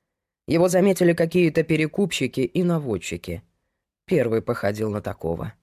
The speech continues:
А тот, чье внимание я пыталась привлечь, нет. Прошло еще пару дней.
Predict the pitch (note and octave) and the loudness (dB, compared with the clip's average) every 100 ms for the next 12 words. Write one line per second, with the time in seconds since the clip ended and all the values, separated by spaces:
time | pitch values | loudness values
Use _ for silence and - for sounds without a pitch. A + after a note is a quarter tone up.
0 | _ _ _ _ _ _ - D#3 F3+ E3+ | _ _ _ _ _ _ -4 0 2 2
1 | - - D#3 D3+ D#3+ D3+ D3 D3 D3 C#3 | 0 -2 2 4 4 4 4 4 2 0
2 | D3 C#3+ C#3+ C3+ - C#3+ C#3+ D3 - - | 0 0 0 0 -2 0 2 0 -4 -10
3 | - F#2 - _ _ _ _ _ _ _ | -8 -8 -10 _ _ _ _ _ _ _
4 | _ _ _ _ _ _ _ _ - D#3 | _ _ _ _ _ _ _ _ -2 0
5 | E3+ A3 G3+ C4+ A#3 F#3+ G3+ F3+ C3+ A2 | 2 4 4 2 2 2 2 2 2 0
6 | G#2 | -2